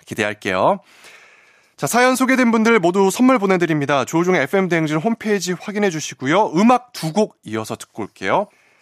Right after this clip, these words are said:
이삼팔구 님이 신청해 주신 쿨의 All For You, 그리고 샵의 내 입술 따뜻한 커피처럼.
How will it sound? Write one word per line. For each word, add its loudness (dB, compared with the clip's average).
이삼팔구 0
님이 -2
신청해 -2
주신 -2
쿨의 -2
All 4
For -4
You, -6
그리고 -8
샵의 -4
내 -8
입술 -6
따뜻한 -4
커피처럼. -10